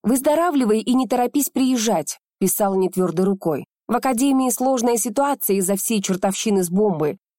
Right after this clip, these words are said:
Лучше тебе не приезжать прямо сейчас, иначе не успеешь восстановиться, окунёшься с головой и не вынырнешь».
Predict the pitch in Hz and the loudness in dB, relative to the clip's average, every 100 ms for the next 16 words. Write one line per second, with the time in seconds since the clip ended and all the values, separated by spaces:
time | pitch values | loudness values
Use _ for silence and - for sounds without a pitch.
0 | - 294 262 254 262 262 262 208 262 262 | -2 -2 0 -2 0 2 0 0 0 0
1 | 254 294 - 190 175 170 185 - 175 156 | 0 0 0 0 0 0 -4 -2 -2 0
2 | 196 196 196 208 202 196 - 220 202 185 | 0 0 0 0 2 0 -2 -2 0 0
3 | 190 202 208 208 247 - 156 - _ - | -2 0 0 0 -2 -2 -4 -6 _ -6
4 | 214 269 269 269 - 226 202 220 220 226 | -2 0 2 2 0 0 0 2 0 0
5 | 269 220 190 202 214 240 233 160 151 151 | 0 2 2 2 2 2 2 0 -2 -4
6 | - | -8